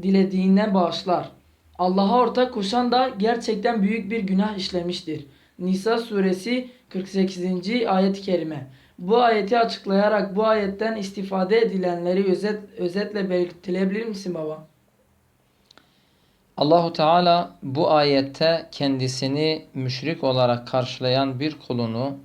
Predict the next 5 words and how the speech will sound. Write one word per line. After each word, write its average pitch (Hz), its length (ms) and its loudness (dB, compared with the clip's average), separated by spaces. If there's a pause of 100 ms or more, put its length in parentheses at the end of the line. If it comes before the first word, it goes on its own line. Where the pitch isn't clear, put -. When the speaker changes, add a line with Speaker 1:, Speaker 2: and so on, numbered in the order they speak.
(100)
Speaker 2:
asla 135 500 0
bağışlamayıp 135 760 0 (580)
bunun 170 320 0
haricindeki 143 920 0
günahlarda 127 840 0